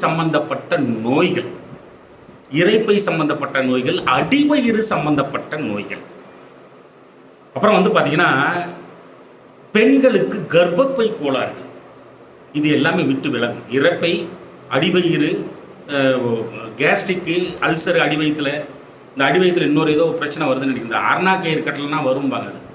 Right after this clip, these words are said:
ஓகேங்களா? அந்த மாதிரி பிரச்சனைகள்லாம் வந்து நீங்கணும், வரக்கூடாது உங்களுக்கு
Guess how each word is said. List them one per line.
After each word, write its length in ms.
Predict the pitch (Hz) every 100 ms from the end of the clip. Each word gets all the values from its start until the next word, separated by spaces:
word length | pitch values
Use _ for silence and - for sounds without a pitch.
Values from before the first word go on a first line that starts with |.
| - - - -
ஓகேங்களா? 300 | 131 127 120 123
அந்த 160 | 156
மாதிரி 200 | 165 160 -
பிரச்சனைகள்லாம் 640 | 151 147 185 135 131 185 123
வந்து 240 | 123 143
நீங்கணும், 760 | 143 113 170 247 170 135 131 127 - - - - -
வரக்கூடாது 600 | 147 208 - 220 170 131 123
உங்களுக்கு 400 | 120 117 117